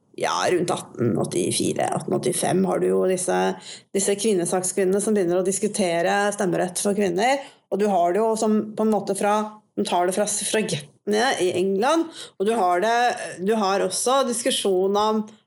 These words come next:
om menns stemmerett, og så har du en innmari spennende diskusjon om stemmerett, eh, som foregår i atten femti, femtién, femtito,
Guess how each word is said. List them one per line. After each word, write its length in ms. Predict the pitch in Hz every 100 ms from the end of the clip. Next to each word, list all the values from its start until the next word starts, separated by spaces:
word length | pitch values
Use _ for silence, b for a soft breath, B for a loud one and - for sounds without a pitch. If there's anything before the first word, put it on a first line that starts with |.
| -
om 200 | 226 220
menns 480 | 190 170 170 170 - -
stemmerett, 480 | - 185 202 339 269
og 60 |
så 100 | 214
har 80 | 208
du 80 | 226 -
en 60 | - _ _
innmari 580 | 294 254 175 - 175 -
spennende 400 | 180 180 160 165
diskusjon 540 | 170 175 208 202 220 226 233 B B -
om 200 | 208 226 226 - -
stemmerett, 720 | - 233 185 170 208 - - -
eh, 420 | 208 208 208 202 - - -
som 460 | - 214 214 - -
foregår 380 | 233 185 175 180
i 60 | 185
atten 560 | - - 190 202 196 - _ _
femti, 460 | - 190 175 - 214
femtién, 500 | 214 202 202 196 214
femtito, 440 | 202 208 214 220